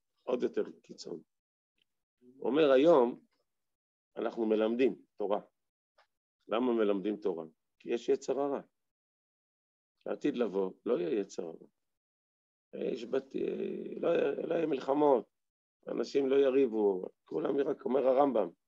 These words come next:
יש שלום. למה יש שלום, אומר הרמב"ם? כי כולם ירצו רק ללמוד תורה, לדעת את השם, אז לא יריבו על כלום. אז לא יהיה מלחמות בעולם.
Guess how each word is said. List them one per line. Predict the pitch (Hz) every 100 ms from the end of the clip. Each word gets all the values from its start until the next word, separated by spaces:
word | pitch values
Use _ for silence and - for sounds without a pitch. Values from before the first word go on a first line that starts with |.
| -
יש | 131 131
שלום. | 147 151 135 98
למה | 117 123
יש | 113
שלום, | - 110 104
אומר | 101 101
הרמב"ם? | 92 98 101 113 113 _ _ -
כי | -
כולם | 165 151
ירצו | 147 156
רק | 151
ללמוד | 147 147 143
תורה, | 151 151 120 - _ _ _ _ _ -
לדעת | 120 120 143
את | 147
השם, | 135 131 131
אז | 107
לא | 139
יריבו | 143 147 135
על | 135
כלום. | - - - _ _ _ _ _ _ _ _ - - -
אז | 104
לא | 139
יהיה | 151
מלחמות | 147 - 165 196
בעולם. | 143 117 104